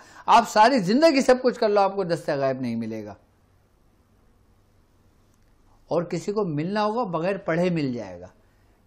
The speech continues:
किसी को रब पर फजल होता है, तो वो उसकी इबादत के एवज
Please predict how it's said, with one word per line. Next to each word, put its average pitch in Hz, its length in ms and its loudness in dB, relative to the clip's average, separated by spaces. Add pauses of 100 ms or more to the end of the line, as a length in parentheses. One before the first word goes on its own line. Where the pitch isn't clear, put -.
किसी 175 220 -8
को 214 240 -2 (240)
रब 170 320 0
पर 233 120 6
फजल 247 640 6
होता 240 180 6
है, 262 280 2 (960)
तो 160 80 -6
वो 170 120 -6
उसकी 170 220 -10
इबादत 147 580 -6
के 180 80 -6
एवज 147 320 -6